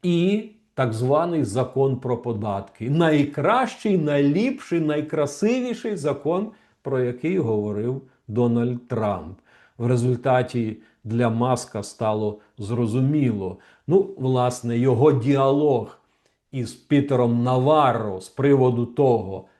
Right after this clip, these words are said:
Маск виробляє автомобілі чи збирає, б'є більш ніж красномовним.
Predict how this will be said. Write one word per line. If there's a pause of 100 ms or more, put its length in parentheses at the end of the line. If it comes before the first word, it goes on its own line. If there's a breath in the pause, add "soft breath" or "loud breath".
(140 soft breath)
Маск
виробляє
автомобілі
чи
збирає,
б'є
більш
ніж
красномовним.